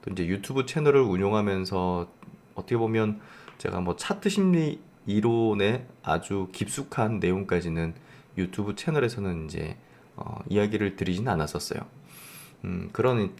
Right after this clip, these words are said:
깊이 있는 저의 어떤 이론과 어떤 기법들, 여러 가지 어떤 종목을 찾아내고 리스트업해서 어떤 타이밍에 이제 투자를 하는지에 대한 기준 부분은 제가 이제 차트 심리 이론에 담아내서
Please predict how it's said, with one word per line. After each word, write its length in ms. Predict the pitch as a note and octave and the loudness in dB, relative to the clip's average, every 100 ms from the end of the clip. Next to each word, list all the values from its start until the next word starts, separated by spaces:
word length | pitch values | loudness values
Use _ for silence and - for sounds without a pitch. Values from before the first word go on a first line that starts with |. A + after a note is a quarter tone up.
| - | -2
깊이 320 | G#2+ - D#3+ | -2 2 0
있는 420 | C3+ G#2 G2 C#3 | 2 0 0 -4
저의 240 | - F#2 F2 | -4 2 2
어떤 320 | D#2+ - E2 | 2 -2 -4
이론과 760 | F#2+ G2 G2+ F#2+ F#2+ F#2 F#2 F2 | -2 0 0 0 0 2 0 -2
어떤 260 | - F2 E2 | -4 -4 -4
기법들, 720 | - F2+ A2 - - E2 D2 - - | -6 2 2 2 -2 -4 -4 -14 -12
여러 120 | - | -6
가지 160 | E2+ D#2+ | -4 -4
어떤 220 | D2 E2+ | -6 -8
종목을 460 | - G2+ G2+ G#2+ G2 - - - | -4 -2 4 4 2 -6 -20 -20
찾아내고 1000 | - - D3 C3+ G#2+ F2+ - D#2+ F#2 C3 A#2+ | -10 0 2 4 2 -4 -6 -4 -2 -4 -6
리스트업해서 920 | F#2+ F#2 - - F#2+ F2 D2+ A#2 C#3+ - - - - - | -2 -2 -4 -2 0 2 0 -2 -4 -6 -18 -20 -14 -6
어떤 320 | - B2+ C#3 | -2 -2 -2
타이밍에 460 | - D3+ C#3 A#2+ | 0 2 2 2
이제 300 | G#2 E2 E2 - | 0 0 -2 -4
투자를 460 | - G#2+ A#2 A2 | -8 0 2 2
하는지에 360 | A2+ A2 F#2+ F2+ | 0 -4 -2 -2
대한 220 | F2 F2 | -2 -6
기준 320 | - F2+ A2+ | -6 -4 -2
부분은 480 | G#2+ F#2+ D#2+ D#2+ E2+ - - - - | -2 -4 -4 -4 -4 -8 -20 -20 -20
제가 240 | - D#2+ D2+ | -10 -4 -4
이제 120 | D2+ | -4
차트 300 | - E3+ E3 | -2 -2 0
심리 380 | D3+ D3 C#3 G2 | 0 0 2 2
이론에 420 | F#2 F#2 F2 E2+ | 2 2 2 0
담아내서 800 | D#2+ D#2 E2 D2 - D2+ B2+ | -4 -2 -2 -4 -6 -6 -6